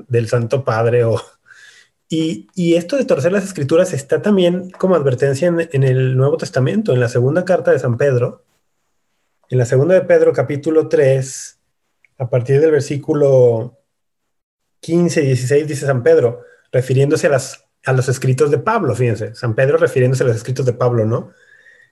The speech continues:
Dice, "Lo escribe también en todas las cartas en las que habla de esto,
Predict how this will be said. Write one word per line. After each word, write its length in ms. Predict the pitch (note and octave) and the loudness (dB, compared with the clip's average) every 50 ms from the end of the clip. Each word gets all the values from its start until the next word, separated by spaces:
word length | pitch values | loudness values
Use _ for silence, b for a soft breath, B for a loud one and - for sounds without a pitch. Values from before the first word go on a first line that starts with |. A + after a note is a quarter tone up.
| b | b
Dice, 480 | _ C3 B2+ - - A#2+ A#2 - - - - _ _ _ _ _ _ _ _ | _ -4 -2 0 2 0 0 0 -2 -8 -16 _ _ _ _ _ _ _ _
"Lo 140 | - D3 D3 | 0 2 2
escribe 420 | D3 C3+ - - E3 F#3+ G3 A3 | 2 0 -2 -2 -2 0 0 0
también 420 | G#3+ G#3 F#3 E3+ E3 E3+ F3+ F#3+ F#3+ | 0 0 -2 0 2 2 2 2 2
en 160 | G3 F#3 F3+ | 0 0 2
todas 260 | F3+ E3 D#3+ E3+ E3+ | 4 4 6 6 4
las 180 | E3+ E3 - - | 2 0 -2 0
cartas 540 | - D#3+ D#3 D3 C3+ C3+ C#3 C#3 C#3+ - - | 0 0 0 0 0 0 0 0 0 -2 -2
en 100 | C3+ B2+ | -2 0
las 160 | B2+ B2 - | 0 -2 0
que 100 | - B2+ | 0 0
habla 200 | B2+ C#3+ C#3 C3+ | 2 4 4 2
de 80 | D#3 | 2
esto, 440 | F3 - - - C3 A#2+ - B B | 0 -2 -2 -4 -4 -4 -4 B B